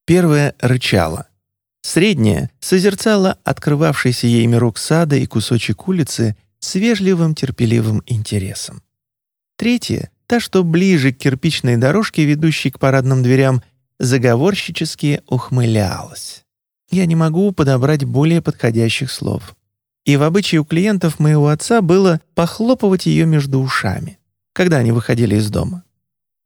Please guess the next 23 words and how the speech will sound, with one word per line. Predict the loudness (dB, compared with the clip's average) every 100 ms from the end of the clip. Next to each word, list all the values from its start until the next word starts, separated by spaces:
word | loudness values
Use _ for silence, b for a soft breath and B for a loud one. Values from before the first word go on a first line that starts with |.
| _
Пальцы | -2 0 0
гостей | 0 0 0 2 2
отполировали | 2 2 2 2 2 2
межушье | 2 0 0 0 -2
третьей | 0 0 0 0
головы | 2 2 2 0 -2 -4 _ -2
до | 0
гладкости | 2 2 2 -2 -4 -2
черного | -2 0 0 0 -2
стекла. | -2 -4 -6 -4 -6 -8 _ _ _ _ _ _ _ _ _ _ _
Таков | -2 0 2 2
был | 4 4
мой | 4 2
мир | 2 2
в | 0
течение | 0 0 2 4 2
первых | 2 2 2 2 0
семи | 0 2 2
с |
половиной | 0 2 4 4 4 2
лет | 2 2
моей | 2 2 2
жизни. | 2 0 0 -2 -8